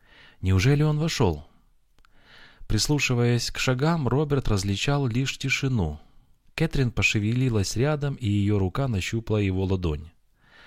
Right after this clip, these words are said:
Сначала он подумал, что она ищет поддержки, но затем почувствовал, как она вкладывает в его руку маленький предмет. Вниз скользнул взгляд.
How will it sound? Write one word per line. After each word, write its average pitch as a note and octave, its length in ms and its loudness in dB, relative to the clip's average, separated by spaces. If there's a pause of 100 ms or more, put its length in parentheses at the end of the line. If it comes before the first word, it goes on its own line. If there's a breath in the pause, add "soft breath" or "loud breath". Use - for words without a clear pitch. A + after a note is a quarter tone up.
(200 loud breath)
Сначала D#3+ 380 0
он C3+ 140 2
подумал, C#3+ 400 -2
что A#2 240 -2
она C#3+ 180 -2
ищет C3 440 -4
поддержки, F#2 720 -2 (100)
но B2+ 140 -2
затем C#3+ 340 -2
почувствовал, A2+ 640 -2 (340 loud breath)
как G#2+ 200 -2
она A2+ 160 2
вкладывает G2+ 640 0
в - 60 -6
его G2+ 260 2
руку C3 260 0
маленький B2 500 0
предмет. G2+ 720 -2 (840 soft breath)
Вниз B2 340 0
скользнул G#2 640 0
взгляд. F2+ 600 -2